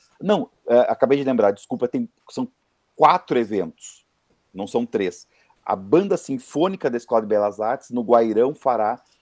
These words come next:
um concerto de aberturas de ópera. São quatro eventos, são mais de vinte por cento da programação do Festival de Ópera desse ano. Então, pronto, incentivar a realização dos even-, de, é, de eventos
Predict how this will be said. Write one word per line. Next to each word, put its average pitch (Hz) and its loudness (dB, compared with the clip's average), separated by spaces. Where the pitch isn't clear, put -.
um 113 -6
concerto 117 -4
de 131 0
aberturas 117 -4
de 117 -4
ópera. 92 0
São - -12
quatro 147 2
eventos, 95 -6
são 113 -2
mais 139 -2
de 147 -14
vinte 127 -14
por 120 -14
cento 113 -10
da 110 -6
programação 101 -8
do 98 -12
Festival 98 -2
de 98 -8
Ópera 95 -2
desse 92 -10
ano. 76 -8
Então, 151 -8
pronto, 82 -6
incentivar 98 -2
a 107 0
realização 98 -6
dos 95 -16
even-, 208 -12
de, 123 -8
é, 92 -2
de 92 -10
eventos 120 -10